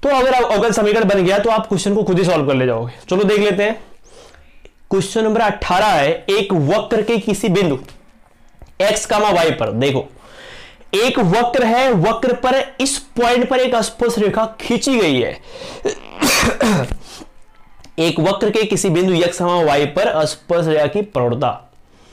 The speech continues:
स्पर्श रेखा की प्रवणता की बात हो रही है। ये एक वक्र है, वक्र पर ये स्पर्श रेखा है, इसकी प्रवणता की बात हो रही है। तो जाहिर सी बात है ये जो वक्र है इसका समीकरण निकाल लोगे तो समी-, समीकरण निकाल के उसका अवकलन करोगे तो आएगा डीवाई upon dx।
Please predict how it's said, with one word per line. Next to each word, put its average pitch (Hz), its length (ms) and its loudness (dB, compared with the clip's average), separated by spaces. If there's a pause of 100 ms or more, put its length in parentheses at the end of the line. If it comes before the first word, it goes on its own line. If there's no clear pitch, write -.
(580)
स्पर्श 214 540 0
रेखा 196 220 2
की 208 120 0
प्रवणता 170 360 0
की 175 100 2
बात 156 260 0
हो 175 100 2
रही 175 140 0
है। 196 120 2
ये 165 240 2
एक 165 100 -2
वक्र 160 420 0
है, 196 260 2
वक्र 160 300 0
पर 175 200 0
ये 156 320 2
स्पर्श 151 320 -4
रेखा 143 260 0
है, 175 160 2
इसकी 165 160 -4
प्रवणता 127 380 0
की 127 100 0
बात 113 240 -2
हो 113 80 -2
रही - 200 -6
है। - 120 -12 (1160)
तो 165 80 0
जाहिर 165 240 2
सी 196 60 2
बात 185 220 2
है 190 60 2
ये 170 120 2
जो 160 160 2
वक्र 156 320 0
है 160 200 2
इसका 151 260 -2
समीकरण 151 440 2
निकाल 151 300 2
लोगे 160 300 2
तो 147 140 -2
समी-, 143 360 -2
समीकरण 151 440 0
निकाल 147 320 0
के 156 60 2
उसका 143 220 0
अवकलन 147 300 2
करोगे 160 280 2
तो 147 100 0
आएगा 143 280 2
डीवाई 139 520 2
upon 139 340 0
dx। 170 360 0